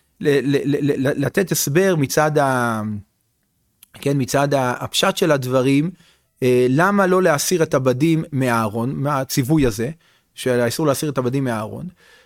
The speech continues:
כן? אה, אז קודם כל זה אחד מ-, מתרי"ג מצוות, בסדר? זה אחד מתרי"ג מצוות, זה המצווה הזאת, כלומר, הרמב"ם מונה אותה, החינוך מונה את המצווה הזאת, כן? מ-, לא, לא להסיר מי שמסיר את זה, הוא עובר בלאו, כן?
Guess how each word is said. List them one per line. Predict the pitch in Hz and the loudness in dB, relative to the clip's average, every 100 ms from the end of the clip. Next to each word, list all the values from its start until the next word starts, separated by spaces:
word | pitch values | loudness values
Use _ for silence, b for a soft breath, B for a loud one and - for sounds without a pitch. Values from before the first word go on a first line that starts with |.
| _ | _
כן? | - 127 156 - _ | -4 -2 -2 -8 _
אה, | 120 | -2
אז | 120 | 0
קודם | 202 208 | 2 2
כל | |
זה | 180 | 0
אחד | 165 208 | 2 2
מ-, | 196 196 | 2 2
מתרי"ג | 165 170 165 165 160 185 190 | 2 2 0 0 0 2 0
מצוות, | 185 196 196 117 - | -2 0 0 -2 -2
בסדר? | 160 | -2
זה | 147 | 0
אחד | 185 | 0
מתרי"ג | 190 190 190 | 0 0 0
מצוות, | 190 208 | -2 -2
זה | 165 | -2
המצווה | 143 143 165 | -2 -2 -2
הזאת, | 165 156 147 117 | 0 0 -2 -6
כלומר, | - 139 | -12 -8
הרמב"ם | 123 131 170 175 | -6 -2 0 2
מונה | 165 160 | 2 0
אותה, | 151 160 | 0 0
החינוך | 147 190 185 | 0 0 0
מונה | 175 170 | 0 0
את | 165 | 0
המצווה | 160 156 156 | 0 0 0
הזאת, | 147 143 139 139 b b b b b _ | 2 0 -2 -8 b b b b b _
כן? | - 160 185 | 0 0 2
מ-, | 147 | 2
לא, | 147 151 | 2 4
לא | 160 | 4
להסיר | 180 165 180 | 2 2 0
מי | 185 | 2
שמסיר | 180 165 165 | 2 0 -2
את | 196 | -2
זה, | 180 | 0
הוא | 175 - 160 | -2 -2 -2
עובר | 160 170 | 0 0
בלאו, | 180 180 123 | 0 0 0
כן? | 165 | -2